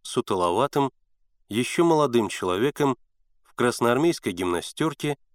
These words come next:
кавалерийских галифе и запыленных коричневых сапогах. Но он был в очках. Это удивило Мишу. Военная, да еще кавалерийская форма, и вдруг очки. Как-то не вяжется.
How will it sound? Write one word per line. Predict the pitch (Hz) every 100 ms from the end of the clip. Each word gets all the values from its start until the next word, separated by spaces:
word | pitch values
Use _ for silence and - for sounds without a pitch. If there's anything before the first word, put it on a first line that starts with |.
| _ _
кавалерийских | - 113 113 143 170 - 107 82
галифе | 92 87 - 143 160 - _ _ _ _
и | 127
запыленных | 107 107 101 98 147 165 165 -
коричневых | - 101 92 - 101 101
сапогах. | - - 110 95 80 - - _ _ _ _ _ _ _ _
Но | 98 95
он | 147 147
был | 120 131
в | 131
очках. | - - 98 - - - _ _ _ _ _ _ -
Это | 107 110
удивило | 110 131 139 101
Мишу. | 92 104 - - - _ _ _ _ _ _ _
Военная, | 90 101 107 156 131 104 87
да | 85
еще | 104 -
кавалерийская | 131 123 123 110 131 139 - 98
форма, | - 147 170 120 87 _ _ _ _
и | - 98
вдруг | 82 117 147 139
очки. | 131 - - 87 - _ _ _ _ _
Как-то | - 95 -
не | 110 123
вяжется. | 120 90 78 - -